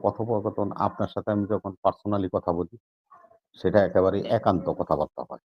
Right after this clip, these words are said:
তো এরকম ধরনের মিট হয়তোবা জিয়া রহমান সাহেবের সাথে তার বহুবার হয়েছে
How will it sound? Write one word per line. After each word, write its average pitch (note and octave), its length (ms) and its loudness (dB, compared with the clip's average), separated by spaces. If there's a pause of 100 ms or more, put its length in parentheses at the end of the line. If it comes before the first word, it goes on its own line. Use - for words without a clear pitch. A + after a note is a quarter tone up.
(1000)
তো - 80 -6
এরকম C3+ 420 4
ধরনের C#3 400 8
মিট A#2+ 380 0
হয়তোবা G#2+ 420 2
জিয়া G#2+ 260 0
রহমান G2 200 -2
সাহেবের F#2+ 240 -2
সাথে F#2+ 380 -12
তার F2+ 100 -2 (220)
বহুবার G2+ 360 0
হয়েছে F#2 340 -6